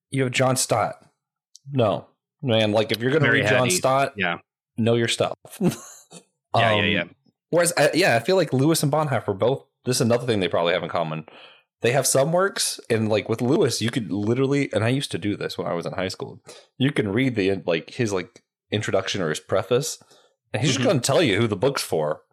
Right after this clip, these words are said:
Speaker 1: and, um, he's not
Speaker 2: That's
Speaker 1: joking.
Speaker 2: true.
Speaker 1: Believe him. <laughs>
Speaker 2: Yeah.
Speaker 1: Yeah.
Speaker 2: In a way, Bonhoeffer, or excuse me, C S Lewis even has even more range. I mean, he wrote a children's book series
Speaker 1: Yeah.
Speaker 2: and
Speaker 1: Yeah,
Speaker 2: a
Speaker 1: and
Speaker 2: young
Speaker 1: then
Speaker 2: adult sci-fi series, <laughs> like,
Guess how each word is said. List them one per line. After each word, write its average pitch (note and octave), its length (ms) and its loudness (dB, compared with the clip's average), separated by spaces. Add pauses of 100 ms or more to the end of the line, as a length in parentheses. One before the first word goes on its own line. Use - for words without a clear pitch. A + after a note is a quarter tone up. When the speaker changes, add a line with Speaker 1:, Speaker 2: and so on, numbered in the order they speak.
(140)
Speaker 1:
and, F2+ 200 -2
um, F2+ 300 -2
he's A#2 180 -2
not G2+ 220 -2
Speaker 2:
That's C3 200 2
Speaker 1:
joking. - 120 -2
Speaker 2:
true. F#2 240 -4
Speaker 1:
Believe B2 320 0
him. - 260 -8
<laughs> - 40 -20 (920)
Speaker 2:
Yeah. F#2+ 180 -10 (380)
Speaker 1:
Yeah. A2 180 0 (120)
Speaker 2:
In C3+ 100 0
a B2 60 2
way, E3+ 240 2
Bonhoeffer, A#2 640 -2
or A2 120 2
excuse G2 300 -2
me, F#2 100 -10 (160)
C E3+ 240 0
S B2 120 0
Lewis C#3 280 2
even G#2 280 0
has G#2 340 -2
even G#2+ 300 -2
more G#2 340 -2
range. D#2 480 -6
I G2 40 -8
mean, F#2+ 160 -8
he G#2 120 -8
wrote C#3 220 0
a F2+ 100 -2 (420)
children's G#2 560 -2
book - 240 -6
series - 360 -6
Speaker 1:
Yeah. C#3+ 100 -6
Speaker 2:
and - 880 -6
Speaker 1:
Yeah, G#2+ 40 2
Speaker 2:
a - 20 0
Speaker 1:
and G#2+ 100 -2
Speaker 2:
young A#2+ 120 2
Speaker 1:
then - 100 2
Speaker 2:
adult C3 360 0 (320)
sci-fi A2+ 580 -2
series, D2+ 680 -4
<laughs> A#2 140 -4
like, - 220 -4